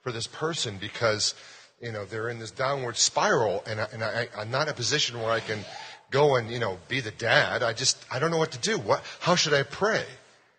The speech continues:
And Brendan Manning said, "Pray that he hits bottom." I go, "Are you kidding me? Pray that he hits bottom?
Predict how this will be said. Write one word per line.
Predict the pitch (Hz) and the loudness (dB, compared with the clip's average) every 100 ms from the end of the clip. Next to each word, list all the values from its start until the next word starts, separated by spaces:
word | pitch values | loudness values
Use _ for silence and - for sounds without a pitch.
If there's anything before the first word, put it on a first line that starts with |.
| _ _ - | _ _ -8
And | 110 | 4
Brendan | 139 165 147 | 6 6 4
Manning | 147 147 139 | 4 4 4
said, | 127 117 113 110 104 - 110 - _ _ _ _ _ _ _ | 2 4 2 0 -6 -18 -18 -20 _ _ _ _ _ _ _
"Pray | - - 123 131 135 151 131 107 - _ 110 | -8 4 8 8 6 2 -6 -12 -20 _ -4
that | 110 | -4
he | 110 | -2
hits | 110 104 | -4 -6
bottom." | - 90 73 69 - _ _ _ _ _ _ _ _ _ _ _ _ _ - | -6 -6 -6 -12 -20 _ _ _ _ _ _ _ _ _ _ _ _ _ -8
I | 101 | -8
go, | 92 69 - _ _ _ - | -8 -12 -16 _ _ _ -16
"Are | 82 | -14
you | 65 | -12
kidding | - - 80 92 | -10 -8 -8 -10
me? | 95 135 - _ _ _ _ _ _ _ _ _ _ _ - | -8 -10 -14 _ _ _ _ _ _ _ _ _ _ _ -12
Pray | 107 | -6
that | 110 110 | -4 -4
he | 101 | -4
hits | 101 - | -6 -8
bottom? | - - 90 160 | -10 -10 -8 -10